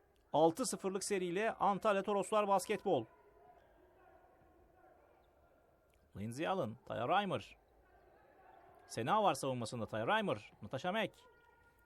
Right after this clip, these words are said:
Özge Kavurmacıoğlu'na karşı fizik avantajını çok iyi kullandı ve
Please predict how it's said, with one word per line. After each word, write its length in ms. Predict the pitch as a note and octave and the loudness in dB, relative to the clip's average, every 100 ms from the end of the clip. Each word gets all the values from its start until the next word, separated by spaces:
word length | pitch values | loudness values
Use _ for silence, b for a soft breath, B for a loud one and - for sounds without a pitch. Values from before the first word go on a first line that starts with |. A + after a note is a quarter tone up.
| _ _ - | _ _ -10
Özge 240 | G#2+ C#3 | -6 -4
Kavurmacıoğlu'na 800 | D3+ D3+ D#3+ E3 D#3+ C#4+ A#3 F#3 | 2 4 4 4 4 4 6 4
karşı 560 | F3 D3+ C3 F3+ G#3+ E3 | 6 4 4 -2 -4 -4
fizik 260 | F#3+ A3 | -4 2
avantajını 560 | F#3+ D#3+ D#3 D#3+ D3 G3 | 4 6 4 0 -2 -2
çok 240 | A3 F#3+ | -2 0
iyi 100 | E3+ | -2
kullandı 480 | - D#3 D3 D3 G3 | -2 2 2 2 2
ve 220 | F3+ G3+ | 2 2